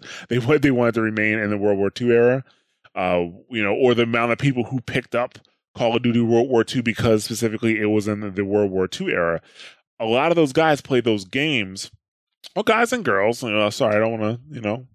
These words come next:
exclude anybody here, but a lot of those people play those games because of the setting and the immersiveness of the setting.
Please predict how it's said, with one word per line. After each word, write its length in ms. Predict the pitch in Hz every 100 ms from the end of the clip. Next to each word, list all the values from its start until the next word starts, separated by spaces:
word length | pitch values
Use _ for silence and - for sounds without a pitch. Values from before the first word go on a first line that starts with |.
| -
exclude 400 | - - 190 147
anybody 460 | 120 113 110 101 104
here, 220 | 107 127 _ - - - _
but 100 | 123
a 40 |
lot 180 | 113 135
of 60 | 135
those 160 | 120
people 380 | - - 254 151
play 220 | - 156
those 260 | 143 131 123
games 580 | 131 160 127 107 104 - _ _ _ _ _ _ - 110
because 1000 | 127 117 - 156 131 123 113 110 101 98 - _ _
of 300 | 180 180 160
the 100 | 127
setting 500 | 220 - 95 - - _ _ _
and 800 | 160 139 131 120 113 107 104 120 -
the 240 | 117 127
immersiveness 840 | 117 110 127 147 135 101 107 101 - _
of 200 | 160 139
the 120 | 117
setting. 420 | 104 95 85 -